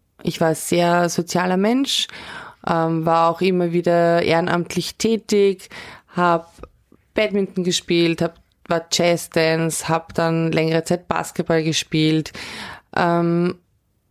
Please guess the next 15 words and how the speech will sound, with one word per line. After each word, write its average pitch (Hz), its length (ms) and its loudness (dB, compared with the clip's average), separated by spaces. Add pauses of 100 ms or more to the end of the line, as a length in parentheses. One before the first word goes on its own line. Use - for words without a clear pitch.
(320)
und 175 640 0 (180)
war 156 200 0
eigentlich 220 320 0
glücklich, 214 360 -2
dass 185 200 0
ich 185 160 0
als - 520 -2 (120)
sehr - 320 0
extrovertierter 220 720 0
Mensch 208 320 2
auch 196 100 0
sehr 180 240 -2
akzeptiert 226 540 -4
worden 240 220 2
bin 226 220 2